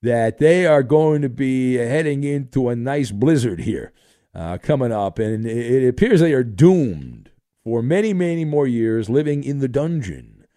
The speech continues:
Now, they're not in the Lions' dungeon, but the Lions actually showed some signs of life last year. The, the Vikings kinda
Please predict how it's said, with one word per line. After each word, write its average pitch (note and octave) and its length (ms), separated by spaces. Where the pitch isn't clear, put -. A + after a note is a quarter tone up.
Now, G#3 120
they're C4 140
not C#4 260
in G3 160
the D3 140
Lions' E3 480
dungeon, G#2+ 360
but D3+ 120
the E3+ 80
Lions G3+ 380
actually B2+ 320
showed C3+ 340
some A#2+ 160
signs C3 340
of G#2 100
life B2 300
last E2 320
year. G2+ 200
The, G2+ 220
the G#2+ 100
Vikings A2+ 500
kinda G#2+ 360